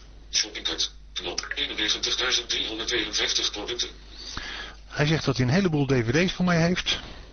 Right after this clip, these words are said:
Speaker 1: Iconsoort. Knop. Iconfilter. Knop.
Speaker 2: Dan heb ik een icon sorteer en een icon filter.
Speaker 1: James Bond Skival. D V D verticale lijn één disc.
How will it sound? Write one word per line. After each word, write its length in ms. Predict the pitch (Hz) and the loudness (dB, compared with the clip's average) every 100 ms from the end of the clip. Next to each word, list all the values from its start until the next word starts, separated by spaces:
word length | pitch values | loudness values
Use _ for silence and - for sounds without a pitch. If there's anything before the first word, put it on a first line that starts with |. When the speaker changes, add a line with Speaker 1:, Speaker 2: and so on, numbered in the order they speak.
| - - | -6 -2
Speaker 1:
Iconsoort. 640 | - - - - - - - - - | -4 -2 0 0 0 -4 -6 -14 -10
Knop. 300 | 87 87 - - - - - - - - | -6 -6 -10 -16 -16 -8 -8 -8 -12 -6
Iconfilter. 640 | - 117 123 - 113 - - - - | -4 -2 -2 0 0 -2 -4 -14 -12
Knop. 260 | - 90 90 - - - - - | -6 -6 -6 -12 -8 -8 -10 -14
Speaker 2:
Dan 200 | - 127 | 0 2
heb 100 | 123 | 2
ik 120 | 120 120 | 0 2
een 120 | 131 | 2
icon 220 | 123 110 | 2 2
sorteer 480 | - 117 - 160 107 | 2 2 4 4 4
en 40 | 107 | 2
een 220 | 120 110 | 4 4
icon 200 | 107 113 | 2 2
filter. 420 | 214 214 - - - | 4 4 2 0 -2
Speaker 1:
James 260 | - - - | -4 -2 -2
Bond 180 | 123 - | 0 -2
Skival. 460 | - - 110 - - - | 0 0 -2 -6 -12 -12
D 40 | - | -4
V 380 | 110 107 - 107 | -2 -2 -2 -2
D 40 | |
verticale 480 | 107 - - 135 123 | 0 0 0 0 0
lijn 220 | 110 123 | -2 -2
één 160 | 151 151 | -2 -2
disc. 220 | 104 - | 0 -2